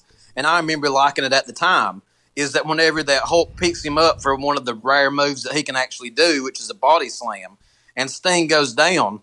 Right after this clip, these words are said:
he goes down almost like The Undertaker. It, it's like, you know, you put him down and he's not doing his old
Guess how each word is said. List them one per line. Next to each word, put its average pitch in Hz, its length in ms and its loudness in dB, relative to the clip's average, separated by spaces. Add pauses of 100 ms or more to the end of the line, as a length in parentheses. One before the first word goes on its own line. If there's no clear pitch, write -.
(500)
he 214 100 2
goes 214 300 2
down 196 260 4
almost 175 420 2
like 143 200 0
The 147 160 -4
Undertaker. 156 720 -4 (120)
It, 143 240 -4
it's 147 280 -4
like, 135 500 6 (420)
you 139 120 -4
know, 147 140 4
you 143 180 -2
put 190 200 2
him 156 160 0
down 165 320 4
and 139 120 -2
he's 147 180 -4
not 151 240 2
doing 156 320 0
his 139 240 -4
old 135 560 0